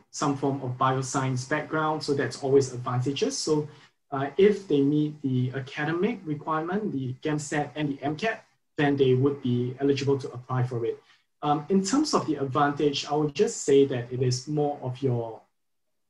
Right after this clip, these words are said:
background in biomedical science related, uh, studies that could be beneficial in the M D. However, I would also like to emphasize that even if a student were to come without any bioscience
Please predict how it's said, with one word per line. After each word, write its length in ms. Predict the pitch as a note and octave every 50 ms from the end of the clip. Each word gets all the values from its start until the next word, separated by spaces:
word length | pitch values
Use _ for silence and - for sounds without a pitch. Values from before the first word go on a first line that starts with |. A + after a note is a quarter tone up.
| _ _
background 640 | E3+ F3+ G#3 G3 - - C#3 A#2 A2+ A2 G#2+ G2+ - - -
in 200 | C3+ C3 B2+ B2 B2
biomedical 520 | B2 C#3 C#3 C#3+ C#3+ C#3 C#3 C3 C#3+ C3+
science 380 | B2+ - - C#3 C3+ C3+ C3 B2+
related, 500 | C3 B2 B2+ B2+ B2+ B2+ C3 C#3 C3+ B2+ - - _ _ _ -
uh, 140 | C#3+ C#3 C3
studies 500 | B2+ - - D#3+ D#3+ G#3 B3+ B3 - -
that 260 | C#3+ A#2 - - -
could 220 | - E3 - -
be 80 | - C3+
beneficial 720 | B2+ B2 C#3 C3+ C#3+ C3 B2+ C#3 B2 B2 - C3+ C3 C3+
in 200 | C3 C3 B2+ B2
the 160 | B2 B2 B2
M 200 | C3+ D3 D3+ D3
D. 200 | C#3+ F#3+ G#3 B3 - - _ _ _ _ _ _ _ -
However, 460 | D#3 D3+ D3 E3 F3+ F3+ - D3+ C3 -
I 160 | - - - C3 C3+
would 80 | D3 D#3
also 280 | D#3+ E3 D3+ - F#3+
like 100 | E3+ D3+
to 120 | - D3 B2
emphasize 600 | C3 C3 B2+ D3+ C3 - - C3+ C3 C3 B2+ -
that 160 | B2 A#2 -
even 360 | C#3+ D#3 D#3 - E3+ - D3 -
if 160 | C#3+ C#3 C#3
a 60 | C3+
student 540 | B2 B2 - - C#3 C#3 C#3+ C#3 C3+ C#3 C#3
were 120 | C3+ C#3 C3
to 120 | - B2+
come 340 | B2+ - - - A#3+ G#3+ D#3+
without 420 | B2+ B2+ B2 C3+ C3+ - B2+ - -
any 160 | C3+ C3 B2+
bioscience 720 | B2 B2+ B2+ B2+ B2+ B2+ B2+ - C#3 B2+ B2+ B2+ B2+ -